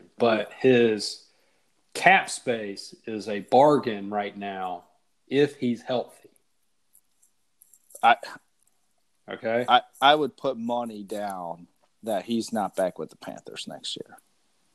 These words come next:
Speaker 1: So, I mean, there's a lot of different things. He might not even be in football next year. I don't know.
Speaker 2: He's not.
Speaker 1: But
Speaker 2: Uh, here's the thing: is all, all the,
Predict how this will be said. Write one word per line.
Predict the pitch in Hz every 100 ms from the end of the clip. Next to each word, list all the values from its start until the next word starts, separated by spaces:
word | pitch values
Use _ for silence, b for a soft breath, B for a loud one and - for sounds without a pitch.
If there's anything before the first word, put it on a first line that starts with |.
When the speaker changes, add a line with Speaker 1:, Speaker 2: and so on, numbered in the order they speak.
| _ _ _ _ _ _
Speaker 1:
So, | - 107 95 98
I | 117
mean, | 117 113
there's | 127 120
a | 110
lot | 117 127 151 160
of | 147
different | 139 131
things. | 135 -
He | 160
might | 165 131
not | 120 113
even | 107
be | 110
in | 104
football | - 190 - 98 87
next | 87 - -
year. | 98 - _ -
I | 120
don't | 117 -
know. | - -
Speaker 2:
He's | 202 202
not. | 208 202 180 - -
Speaker 1:
But |
Speaker 2:
Uh, | 165
here's | - 208 233
the | 185
thing: | - 240 233 123 -
is | 143 143
all, | 185 208 -
all | 170 226 233
the, | 220 208 196 156